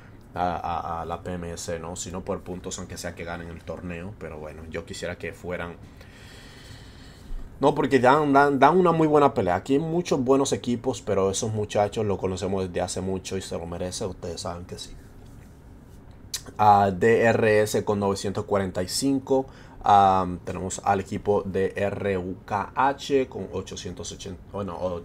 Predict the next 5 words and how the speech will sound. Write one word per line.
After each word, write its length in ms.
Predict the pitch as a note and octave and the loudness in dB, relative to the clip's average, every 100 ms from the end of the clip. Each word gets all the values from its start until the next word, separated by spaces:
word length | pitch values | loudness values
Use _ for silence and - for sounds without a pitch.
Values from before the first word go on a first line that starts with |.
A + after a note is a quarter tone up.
| - | -8
novecientos 600 | F#2+ F#2 - F#2+ F#2+ F2 | -6 -6 -6 -6 -6 -6
veinticuatro. 760 | F2 F2 F2 A2+ G#2+ G#2 G#2+ - - | -8 -8 -4 0 0 0 -4 -6 -4
Y 160 | B2+ B2+ | -2 0
H 260 | A2+ A2 | -2 -2
C 360 | F2+ - F#2+ | -6 -2 -2